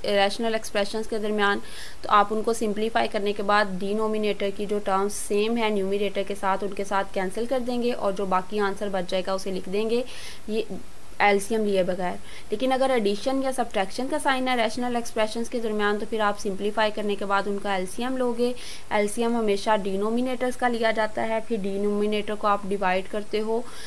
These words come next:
First term के, अ, जो, अ, एलसीएम को divide करते हो first term के denominator पे, जो answer आता है उसे numerator से multiply करते हो। और same इसी method से जिससे आपने first term को solve किया है, आप बाकी सारे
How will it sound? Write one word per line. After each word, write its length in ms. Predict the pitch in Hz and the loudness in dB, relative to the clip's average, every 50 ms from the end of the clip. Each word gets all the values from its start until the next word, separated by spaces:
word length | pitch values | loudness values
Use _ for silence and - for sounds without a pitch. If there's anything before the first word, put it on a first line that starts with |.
| - - - - | -8 -8 0 2
First 280 | 214 196 214 233 - | 4 4 4 2 2
term 240 | - 240 226 220 220 | 2 2 2 2 2
के, 200 | 208 240 226 233 | 4 4 4 4
अ, 40 | 233 - - - | 4 0 -2 0
जो, 440 | 196 190 190 185 196 202 190 190 190 | 2 4 4 4 4 2 2 4 2
अ, 360 | 190 - - 190 185 175 175 175 - - - - - - - - - - - | 2 2 0 0 2 0 0 0 -4 -6 -8 -6 -6 -6 -6 -6 -6 2 4
एलसीएम 340 | 208 214 226 226 285 262 254 | 6 6 6 4 2 0 2
को 100 | 247 277 | 2 2
divide 320 | 233 226 226 214 208 208 | 2 4 4 4 4 2
करते 260 | 208 233 214 208 - 240 | 2 -2 -2 0 0 0
हो 60 | 240 | 2
first 260 | 240 220 208 208 - | 2 0 0 0 0
term 160 | 220 214 208 | 0 0 2
के 120 | 208 220 208 | 2 0 0
denominator 720 | 185 185 180 180 208 233 254 277 277 277 262 262 262 247 | 0 0 0 0 0 2 2 2 2 2 2 0 0 0
पे, 180 | - 254 240 | 2 0 0
जो 100 | 214 240 | 2 0
answer 440 | - - 196 190 185 196 - 240 233 | -2 0 -2 -2 -2 -2 0 2 2
आता 220 | 226 220 214 220 | 2 2 4 2
है 60 | 214 214 | 2 2
उसे 160 | 208 226 208 | 2 0 0
numerator 540 | 202 196 185 196 202 202 202 190 185 196 190 | 0 0 0 0 2 2 2 0 0 -2 -2
से 120 | - 214 | -2 -4
multiply 480 | 196 190 175 175 196 190 190 196 190 180 | -4 -2 -4 -2 -4 -4 -2 -2 -2 -2
करते 300 | - 180 180 180 - 175 | -2 -4 -4 -2 -4 -4
हो। 120 | 175 196 - - - - - - - - | -4 -4 -6 -8 -8 -10 -8 -8 -2 2
और 120 | 220 214 | 2 2
same 340 | 208 214 - 247 240 247 262 | 2 2 0 0 0 0 0
इसी 300 | - - 233 226 - 269 | 0 -2 -4 -2 -2 0
method 320 | 254 240 214 208 233 220 208 | 0 0 0 0 -2 -4 -2
से 140 | 226 233 | -2 -2
जिससे 260 | 214 196 208 208 - 220 | -2 -2 -2 0 2 2
आपने 260 | 202 202 196 208 214 | 2 2 2 0 -2
first 320 | 202 - 196 196 196 - | -2 0 -2 -2 -2 -2
term 200 | - 220 220 214 | -2 -2 -2 0
को 120 | 214 226 220 | -2 -4 -2
solve 300 | - 208 185 185 185 185 - - | 0 0 2 2 0 0 -2 -2
किया 140 | 208 196 | 0 0
है, 220 | 202 208 214 214 - | 0 0 0 -2 -2
आप 300 | - - 196 190 190 185 | 0 -2 -2 -2 -2 0
बाकी 360 | 175 180 185 185 - 220 208 | 0 0 0 0 -2 -6 -6
सारे 420 | 202 - 196 185 190 208 220 254 | -4 0 0 0 2 2 0 -2